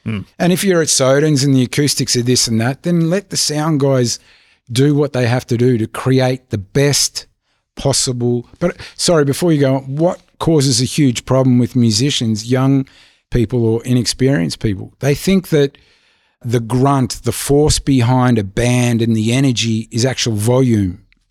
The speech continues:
Speaker 2: It's nothing to do with volume. It's got to do with the groove and the feel and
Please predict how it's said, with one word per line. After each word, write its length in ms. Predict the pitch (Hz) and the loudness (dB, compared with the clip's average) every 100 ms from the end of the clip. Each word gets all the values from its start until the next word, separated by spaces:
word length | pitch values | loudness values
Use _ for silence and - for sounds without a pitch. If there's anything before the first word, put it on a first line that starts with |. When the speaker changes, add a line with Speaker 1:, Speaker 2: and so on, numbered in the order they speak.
| _ | _
Speaker 2:
It's 140 | - 139 | -4 -2
nothing 280 | 147 185 143 | 0 -2 -4
to 100 | 110 | -4
do 240 | 120 131 | -2 0
with 140 | 147 | 0
volume. 560 | 101 107 98 92 98 - _ _ _ _ _ | -2 -4 -6 -8 -12 -20 _ _ _ _ _
It's 180 | 120 - | -6 -4
got 180 | - 143 | -2 -2
to 100 | 127 | -2
do 240 | 110 120 | 0 0
with 160 | 110 104 | 0 -4
the 80 | 95 | -8
groove 640 | 92 120 131 127 120 104 | -4 0 4 4 4 2
and 100 | 104 | -2
the 60 | 98 | -4
feel 760 | - - 139 135 123 117 107 104 | -6 -6 0 2 4 2 0 0
and 240 | 104 101 | 0 -2